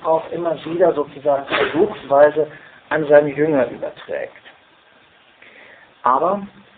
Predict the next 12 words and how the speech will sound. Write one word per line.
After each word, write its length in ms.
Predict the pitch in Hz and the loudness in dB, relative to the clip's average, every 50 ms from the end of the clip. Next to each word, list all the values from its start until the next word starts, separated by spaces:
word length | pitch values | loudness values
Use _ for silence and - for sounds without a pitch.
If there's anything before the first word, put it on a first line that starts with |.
| _ _ _ | _ _ _
dann 200 | - 131 139 160 151 | -8 -6 -6 -6 -8
gibt 220 | - 170 170 - 165 | -12 -16 -14 -12 -12
es 80 | 160 - - - | -12 -12 -12 -8
immer 240 | 165 165 165 147 | -6 -4 -4 -4
wieder 180 | 147 139 143 135 | -4 -4 -4 -4
Probleme. 580 | - - - 117 107 110 113 117 127 165 208 226 - - - - _ - - - - - _ _ _ _ _ | -4 -4 -10 -12 -10 -8 -8 -8 -6 -4 -6 -6 -8 -12 -20 -20 _ -20 -20 -20 -20 -20 _ _ _ _ _
Weil 160 | - 139 143 | 0 0 0
die 80 | 143 135 | 0 -2
Jünger 520 | 123 123 147 165 185 190 196 202 202 196 202 - - - - - | -6 -6 -4 -2 0 2 2 2 0 -2 -6 -14 -20 -20 -20 -20
diese 340 | 156 151 147 151 143 135 131 131 131 131 | -18 -10 -4 -2 0 0 -2 -2 -6 -8
Lebensmacht 680 | - 139 165 - 175 160 - 170 160 151 147 - - - - | -8 -8 -8 -8 -12 -16 -14 -10 -8 -6 -6 -8 -10 -14 -14
Jesu 460 | - 113 147 156 147 165 160 156 147 | -10 -6 -6 -6 -4 -2 -4 -4 -4